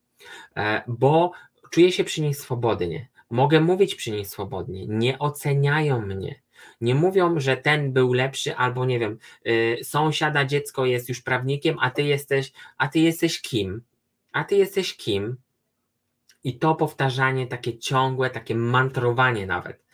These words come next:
no to każdego by znudziło. I, i, i to, ta świadomość tego, że znajomi mają też duży wpływ i mają, mogą blokować, mm, dziecko albo po prostu je zabierać w jakiś sposób w energii,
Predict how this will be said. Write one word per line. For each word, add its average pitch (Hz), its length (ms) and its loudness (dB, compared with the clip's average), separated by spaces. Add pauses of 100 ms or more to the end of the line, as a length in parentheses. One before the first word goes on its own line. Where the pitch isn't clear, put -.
(400)
no 135 80 -2
to 165 120 -2 (100)
każdego - 440 -8
by 104 140 -4
znudziło. 87 520 -6 (360)
I, 131 80 -4
i, 143 520 -4 (300)
i 139 100 -12 (160)
to, 175 360 0 (340)
ta 131 40 -2
świadomość 135 440 -2
tego, 131 180 -4
że 117 120 -2
znajomi 113 460 -2
mają 104 260 -4
też 117 180 -4
duży 95 240 -8
wpływ - 420 -10
i 113 80 -8
mają, 101 260 -4
mogą 131 460 0
blokować, 107 640 -6 (320)
mm, 101 180 -4
dziecko - 440 -6
albo 104 240 -4
po - 120 -14
prostu 117 340 -6
je 110 220 0 (460)
zabierać 95 680 0
w - 20 -6
jakiś 160 300 -6
sposób 165 400 -6
w - 20 -6
energii, 156 520 -2